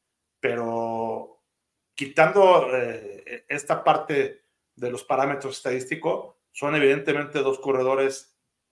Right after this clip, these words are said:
enormes que tienen, este, eh, los Dolphins, con dos receptores enormes que tienen los Dolphins, y creo que, este, esas cuatro,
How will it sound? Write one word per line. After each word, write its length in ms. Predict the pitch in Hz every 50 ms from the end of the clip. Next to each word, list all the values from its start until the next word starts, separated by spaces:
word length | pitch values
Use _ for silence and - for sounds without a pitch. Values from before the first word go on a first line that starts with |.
| _ _ _ _ _ _ _ _
enormes 680 | - 131 123 127 135 151 165 175 170 160 143 - - -
que 120 | - -
tienen, 520 | - _ - 127 123 123 120 120 113 - _ _ _ _ _ _ _ _ _ -
este, 440 | 123 120 - - 123 110 110 110 -
eh, 220 | 120 117 110 104
los 180 | 110 113 113 110
Dolphins, 580 | 135 135 135 135 - 165 185 - - - _ _ _ _ _ _ _ _ _ _ _
con 240 | - 131 123 127 123
dos 200 | 139 143 151 151
receptores 760 | 147 139 - 135 131 - - 139 139 139 135 - - _ _
enormes 720 | - 143 139 139 147 156 170 185 202 202 202 196 143 -
que 120 | - - 131
tienen 340 | - - 139 139 139 139 131
los 180 | 123 117 113
Dolphins, 560 | 127 135 135 135 135 143 160 185 175 - _ _ _ _ _ _ _ _ _
y 260 | - - 117 117 117 -
creo 300 | - 135 139 147 - -
que, 500 | - 131 123 123 120 117 - 117 113 113
este, 520 | 110 - - - - 127 123 123 123 - 123
esas 320 | 123 - 151 - - - _
cuatro, 720 | 135 135 139 139 139 - 143 135 123 110 98 - -